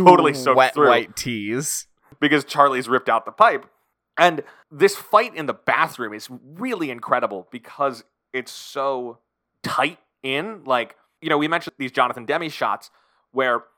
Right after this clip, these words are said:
Speaker 1: Ray is going back and forth between attacking each of them. He's dropped the knife that he had.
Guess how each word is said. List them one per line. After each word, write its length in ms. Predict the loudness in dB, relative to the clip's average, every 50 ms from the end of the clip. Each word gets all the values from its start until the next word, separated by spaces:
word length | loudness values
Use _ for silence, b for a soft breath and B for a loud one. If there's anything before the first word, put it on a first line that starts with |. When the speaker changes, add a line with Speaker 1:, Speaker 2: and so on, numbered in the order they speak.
| _ _ -10
Speaker 1:
Ray 440 | 0 2 2 2 2 2 0 -2 -2
is 440 | -4 -2 -2 -2 -2 -4 -6 -14 _ _ _
going 200 | -2 -2 -2 0 0
back 200 | 0 0 0 -2
and 100 | -6 -6
forth 180 | -6 -8 -8
between 200 | -8 -12 -12 -12 -12
attacking 400 | -10 -6 -6 -6 -6 -6 -12 -16
each 200 | -16 -14 -10 -8
of 40 | -6
them. 220 | -6 -6 -6 -8 _ _ _ _ _ _ _ _ _
He's 180 | -10 -10 -10 -10
dropped 480 | -14 -8 -2 2 2 2 2 0 -4
the 100 | -6 -6
knife 460 | -6 -4 -2 -2 -2 -2 -2 -6 -8 -8
that 140 | -8 -8
he 80 | -8 -10
had. 300 | -12 -12 -10 -10 -10 -12